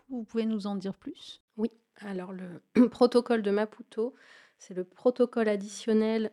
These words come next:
Speaker 2: à la Charte des droits de l'homme et des peuples relatif aux droits des femmes en Afrique.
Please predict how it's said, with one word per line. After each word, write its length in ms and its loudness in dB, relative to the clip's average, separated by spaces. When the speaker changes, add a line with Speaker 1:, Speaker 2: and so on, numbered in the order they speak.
Speaker 2:
à 80 -12
la 120 -10
Charte 300 -8
des 100 -8
droits 220 -4
de 100 -8
l'homme 160 0
et 80 -2
des 120 -4
peuples 380 -6
relatif 640 -6
aux 120 -12
droits 180 -12
des 140 -14
femmes 260 -10
en 100 -8
Afrique. 600 -12